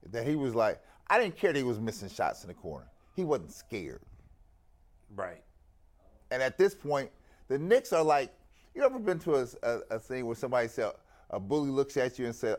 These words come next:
Speaker 1: "Oh, you're not gonna push me back?
Speaker 2: I'm gonna keep pushing
Speaker 1: I'm
Speaker 2: you."
Speaker 1: gonna just keep pushing.
Speaker 2: Yeah, right,
Speaker 1: That's
Speaker 2: right.
Speaker 1: what happened.
Speaker 2: Yeah.
Speaker 1: And every, and the thing about it, everybody saw it. I was in Lowe's yesterday after the game.
Speaker 2: Yeah.
Speaker 1: The guy was like, he s-, he said that's what happened to him.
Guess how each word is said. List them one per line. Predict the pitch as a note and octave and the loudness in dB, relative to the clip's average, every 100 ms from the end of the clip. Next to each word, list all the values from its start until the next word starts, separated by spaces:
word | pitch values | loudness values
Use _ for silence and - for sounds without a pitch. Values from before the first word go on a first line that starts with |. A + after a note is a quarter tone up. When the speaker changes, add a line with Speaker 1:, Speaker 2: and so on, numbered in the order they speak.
| - | -2
Speaker 1:
"Oh, | |
you're | C3 | -4
not | E3 D3 | -2 -2
gonna | A#2+ G#2 | -2 -6
push | - D#3 - | -6 -6 -6
me | C3 | -6
back? | A#2 D#3 C3+ - _ - - - | 0 0 0 -6 _ -20 -20 -20
Speaker 2:
I'm | G2+ | -16
gonna | G2 | -14
keep | A#2+ A#2+ | -14 -4
pushing | D#3 - | -4 0
Speaker 1:
I'm | D#3+ | -2
Speaker 2:
you." | |
Speaker 1:
gonna | D3+ | -2
just | C#3 | -4
keep | - D3+ | -4 -4
pushing. | - F#3+ - A#2 | 0 -2 -2 -10
Speaker 2:
Yeah, | A2+ G2 F2+ | -6 -6 -6
right, | G2 F#2+ | -6 0
Speaker 1:
That's | F3 | 0
Speaker 2:
right. | D3+ | 0
Speaker 1:
what | D#3+ | 0
happened. | F#3 F3+ G2+ - - | 0 0 -8 -14 -12
Speaker 2:
Yeah. | G#2 G2 - - | -8 -8 -8 -10
Speaker 1:
And | D#3 | 0
every, | G3 F3+ - - - | 2 2 -2 -12 -4
and | E3+ | 0
the | F3 | 4
thing | A3 F#3+ | 4 4
about | E3+ F3+ C#3+ | 4 4 4
it, | - - - | -4 -6 0
everybody | D#4 G3+ F3 | 2 4 2
saw | E3+ - - | 0 -4 -4
it. | - - - - - - - - - - - - | -6 -8 -8 -10 -12 -12 -12 -12 -14 -16 -2 2
I | |
was | C#4 | 4
in | A3+ F3+ | 2 6
Lowe's | F#3+ G#3+ G3 F3+ | 6 8 4 0
yesterday | E3+ D#3 D#3 | -2 4 4
after | D3 | 4
the | C3+ | 0
game. | C3 B2+ F#2 | 0 0 -2
Speaker 2:
Yeah. | G#2+ G#2+ F2 - - - | -4 -4 -6 -10 -20 -4
Speaker 1:
The | |
guy | B2 D#3 | 2 4
was | C#3 | 4
like, | C3 G#2+ - _ _ | 2 0 -8 _ _
he | - G#3 C#4 | -2 2 2
s-, | - - | 0 -6
he | F#3 A3+ | 0 0
said | - B2+ G2 | 0 -2 4
that's | F3 - | 2 4
what | C3 | 0
happened | B2 B2+ G#2 | 2 2 -2
to | F#2 | -8
him. | F2 | -14